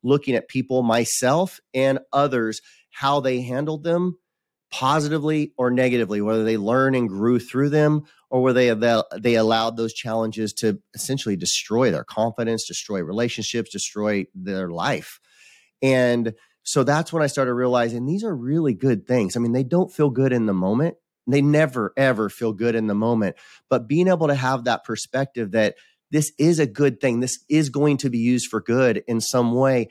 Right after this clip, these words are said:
I can't change the, the adversity coming at me, but I can, as you just kinda mentioned a minute ago, I can choose how I react to it. And if I react to it well, it's gonna be a, it, it can be a very, very positive thing. It can be a,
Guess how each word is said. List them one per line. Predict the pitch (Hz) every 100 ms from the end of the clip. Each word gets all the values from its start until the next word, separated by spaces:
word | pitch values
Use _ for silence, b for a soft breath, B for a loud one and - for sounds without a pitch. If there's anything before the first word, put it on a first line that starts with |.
| b
I | 113
can't | - 156 156 -
change | - - 143 170 139
the, | 127 139 b b _ -
the | 123
adversity | 127 98 139 143 139
coming | 123 139 127 123
at | 131
me, | 147
but | 135 - 113
I | 113
can, | - 143 139 135 120 b _
as | 117 120
you |
just | 127 123 -
kinda | 127 120
mentioned | 113 123 120 120
a | 113
minute | 123 123
ago, | 110 117 101 - _
I | 131 165
can | - 127 117
choose | - 113 104
how | 110 110
I | 110
react | 95 95 67 104 -
to | 165 190
it. | 185 B B _
And | 120 113 139
if | 160 160
I | 143
react | 117 113 123 139 -
to | - 120
it | 95
well, | 98 131 175 180 b b b -
it's | 131 -
gonna | 156 160
be | 135 127
a, | 113 -
it, | - -
it | 151
can | 151
be | 135 120
a | 104
very, | 101 135 127
very | 113 120 107
positive | - 117 117 110 104
thing. | - 123 117 92
It | 107
can | 113 101
be | 107
a, | 98